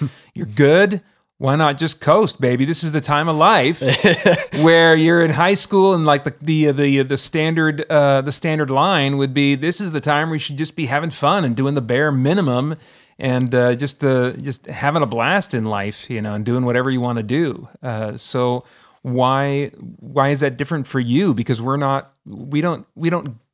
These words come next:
Speaker 2: gain or retain eternal life because of our investment in church life.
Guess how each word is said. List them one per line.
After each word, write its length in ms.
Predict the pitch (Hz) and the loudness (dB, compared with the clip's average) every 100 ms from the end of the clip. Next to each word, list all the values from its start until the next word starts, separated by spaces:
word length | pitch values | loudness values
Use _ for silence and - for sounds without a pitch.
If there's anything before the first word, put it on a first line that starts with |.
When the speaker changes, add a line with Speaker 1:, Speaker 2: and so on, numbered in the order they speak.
| _ 127 | _ -4
Speaker 2:
gain 320 | 147 160 208 | 0 0 0
or 140 | 180 147 | 0 0
retain 500 | 139 - 190 185 139 | -2 -4 -6 -2 -2
eternal 440 | 131 - 151 131 | -2 -4 -4 -2
life 480 | 131 170 123 131 - _ _ _ _ - | 0 0 -2 -6 -12 _ _ _ _ -8
because 420 | 131 - 151 143 | -6 0 0 2
of 260 | 135 117 - | 0 -2 -4
our 180 | 131 123 | -2 -2
investment 600 | 113 131 139 - 123 - | -2 -2 -2 -2 -4 -4
in 360 | 135 120 117 110 _ | -4 -4 -4 -6 _
church 360 | - 214 226 - | -2 -2 -2 -6
life. 440 | 98 104 - - | -8 -10 -16 -20